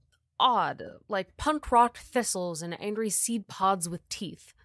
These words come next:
They were just plants. And as for the things he'd circled in the photographs, at the time, I sure as hell couldn't figure out what he'd been trying to point out. But whenever I looked up at the endless hills and shuffling heather, I could have sworn something was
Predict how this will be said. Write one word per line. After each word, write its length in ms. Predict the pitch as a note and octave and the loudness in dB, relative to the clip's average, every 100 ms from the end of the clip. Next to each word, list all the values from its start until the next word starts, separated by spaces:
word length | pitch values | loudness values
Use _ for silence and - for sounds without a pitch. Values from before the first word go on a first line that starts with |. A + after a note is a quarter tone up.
| _ _ _ _ _ _ _ - | _ _ _ _ _ _ _ -8
They 100 | G3+ | -2
were 140 | A3 | 0
just 360 | B3+ D4 - _ | 2 2 0 _
plants. 680 | - A#3 C#4 F3 - - - _ _ _ _ | -8 -2 0 0 0 -2 -2 _ _ _ _
And 340 | - B3 C4+ | 4 6 8
as 240 | C4 G#3+ G#3 | 8 8 6
for 120 | A3 | 2
the 100 | G#3+ | 0
things 320 | - C4 B3 | 4 4 4
he'd 180 | A#3 G#3+ | 2 0
circled 380 | - A3+ G#3+ G#3 | 2 2 2 0
in 80 | G#3 | 0
the 60 | |
photographs, 920 | F#3 C4 F4 F4 F#4+ G4 - - - - - _ _ | 2 0 0 2 4 4 0 -4 -4 -6 -20 _ _
at 140 | - B3 | -2 0
the 80 | A#3 | 0
time, 600 | - C#4 E4 A3+ G#3 A3 - | 0 4 6 6 2 0 0
I 280 | F3+ F#3 F#3 - | 0 0 0 -6
sure 520 | - - F4 F#4 F4+ | -6 -2 2 4 4
as 200 | - A3 | 2 0
hell 520 | G3+ - D4+ D4 G#3+ | -2 0 6 8 6
couldn't 280 | F#3+ G3+ F#3+ | 0 -4 -4
figure 280 | - F#3+ G3 | -6 -2 4
out 180 | F#3+ C3+ | 4 4
what 140 | F#3 | -2
he'd 160 | E3+ F3 | -4 -6
been 120 | F#3 | -6
trying 260 | F3 F#3 F3+ | -4 -4 -4
to 60 | |
point 260 | - E3+ E3 | -8 -10 -2
out. 340 | D#3+ C#3+ - _ | 0 0 -8 _
But 140 | - - | 2 6
whenever 280 | B3 B3+ C#4 | 8 8 8
I 100 | B3 | 6
looked 240 | A#3+ - | 4 4
up 120 | A#3+ A#3 | 2 2
at 80 | |
the 120 | A3+ G#3+ | -4 -2
endless 320 | G#3+ G#3+ - | 0 0 0
hills 440 | A3 A#3+ A3 G3 | 2 2 2 0
and 200 | - F#3+ | -4 -4
shuffling 460 | E3+ B3 A#3 A3+ G3+ | -2 0 2 0 0
heather, 420 | F#3 G#3+ F#3+ F#3 | 0 0 0 -2
I 120 | - G3+ | -2 -6
could 160 | - | -6
have 120 | B3+ | -2
sworn 520 | A#3+ - A#3 C#4 C#4 A#3 | 2 2 4 6 6 4
something 320 | A#3 G#3 G3 | 2 0 -2
was 140 | F#3 | -2